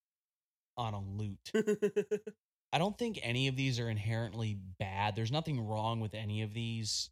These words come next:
Speaker 1: depictions. Maybe beyond the,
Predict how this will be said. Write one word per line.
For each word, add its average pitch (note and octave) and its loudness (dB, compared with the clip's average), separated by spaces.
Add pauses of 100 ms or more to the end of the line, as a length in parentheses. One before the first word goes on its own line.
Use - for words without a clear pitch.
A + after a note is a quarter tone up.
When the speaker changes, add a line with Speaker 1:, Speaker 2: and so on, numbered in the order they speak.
Speaker 1:
depictions. A#2+ 0 (640)
Maybe B2+ 4
beyond A2+ 4 (180)
the, G#2+ 0